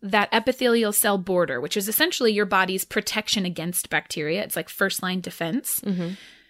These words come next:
Speaker 1: So it can make its way past that epithelial cell border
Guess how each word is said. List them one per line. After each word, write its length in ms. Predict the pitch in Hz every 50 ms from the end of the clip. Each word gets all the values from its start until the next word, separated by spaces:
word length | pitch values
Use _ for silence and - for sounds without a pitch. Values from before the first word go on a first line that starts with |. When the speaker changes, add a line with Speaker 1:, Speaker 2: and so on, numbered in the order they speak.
| _ _ _ _ _
Speaker 1:
So 340 | - - - 247 233 220 220 -
it 120 | 269 285 -
can 160 | 370 339 302
make 180 | 285 269 262
its 180 | 262 247 - -
way 180 | 220 214 214 214
past 760 | 214 - - - - 247 240 240 262 247 - - - - 196
that 360 | 208 196 175 - - - - - _ - -
epithelial 540 | 202 202 226 208 - 220 208 214 208 196
cell 220 | 196 - 202 185 180
border 460 | 175 180 175 180 190 247 285 320 330